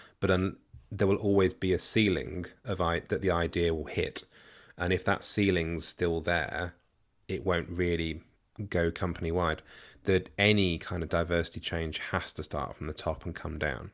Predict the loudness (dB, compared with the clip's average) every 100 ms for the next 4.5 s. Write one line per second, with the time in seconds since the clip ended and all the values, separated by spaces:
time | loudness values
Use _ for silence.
0 | _ -12 -12 _ 2 2 2 -6 -4 -4
1 | -6 -8 -8 -6 -4 -2 -2 -4 -8 -10
2 | -20 -20 -20 -6 0 0 0 -4 -8 _
3 | _ _ -12 -4 -2 -2 -4 -4 -4 -6
4 | -10 -6 -4 -2 -4